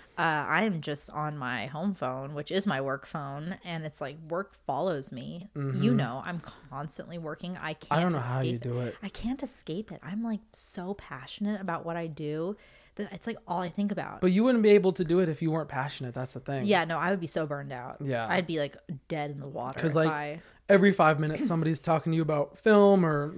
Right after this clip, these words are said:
Speaker 2: the podcast or whatever.
Speaker 1: No, and I, and I love it. And I love to write in my, like, my spare time. I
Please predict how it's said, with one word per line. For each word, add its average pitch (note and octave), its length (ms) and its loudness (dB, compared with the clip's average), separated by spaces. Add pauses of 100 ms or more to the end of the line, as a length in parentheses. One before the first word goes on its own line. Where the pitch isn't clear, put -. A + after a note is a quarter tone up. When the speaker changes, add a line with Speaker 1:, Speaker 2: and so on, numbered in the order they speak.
Speaker 2:
the E3 80 -2
podcast F3 560 6
or D3 60 0
whatever. D3 360 2
Speaker 1:
No, D#4 160 4
and C4 80 0
I, A3+ 120 2
and A3 180 0
I A3+ 80 2
love A#3+ 180 4
it. A#3 40 0
And G3+ 100 0
I G3 80 0
love G#3 200 2
to G#3 100 -6
write D#3+ 260 0
in G#3 60 -2
my, G3 180 0
like, G3 140 -4
my G#3 100 2
spare G#3+ 240 0
time. D4+ 300 0
I D#3+ 220 -6